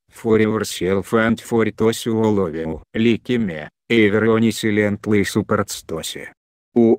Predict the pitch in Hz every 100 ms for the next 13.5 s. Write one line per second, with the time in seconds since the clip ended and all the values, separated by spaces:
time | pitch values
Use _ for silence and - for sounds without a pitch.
0 | - 135 127 113 104 107 - 107 95 95
1 | 104 107 - - - 107 123 113 90 90
2 | - 95 98 127 - 135 120 107 113 -
3 | 101 - 131 107 101 101 98 104 113 110
4 | 107 - 104 117 - - _ - 120 120
5 | 113 110 92 - 110 - - 110 104 101
6 | 95 95 95 104 98 104 107 - 95 87
7 | - 87 78 87 107 - - - - _
8 | 123 120 107 104 107 104 117 107 120 113
9 | 117 123 156 135 - - - 107 104 101
10 | 104 110 110 107 107 101 98 117 120 117
11 | 113 - - 107 104 92 107 104 98 -
12 | _ _ - 107 98 90 104 104 98 -
13 | - 156 139 143